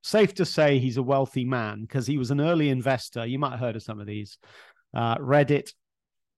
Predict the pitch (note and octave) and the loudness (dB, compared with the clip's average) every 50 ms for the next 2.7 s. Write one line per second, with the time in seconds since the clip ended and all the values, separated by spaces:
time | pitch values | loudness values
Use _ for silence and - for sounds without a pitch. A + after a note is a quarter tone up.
0 | - - C3+ C3+ C3+ A#2 C3+ B2+ B2 B2 A#2+ B2 A#2+ A#2 A2+ G#2+ A#2 _ _ _ | -6 0 0 0 2 2 0 0 0 0 -2 -2 -4 -4 -4 -8 -12 _ _ _
1 | _ _ _ - - - - C#3 C3 A#2+ A#2+ - - - _ _ _ _ _ _ | _ _ _ -18 -16 -8 -2 0 0 0 0 -4 -8 -20 _ _ _ _ _ _
2 | _ _ - - B2 A2 - - A#2 - - - _ _ | _ _ -6 -6 -6 -6 -6 -10 -12 -14 -14 -20 _ _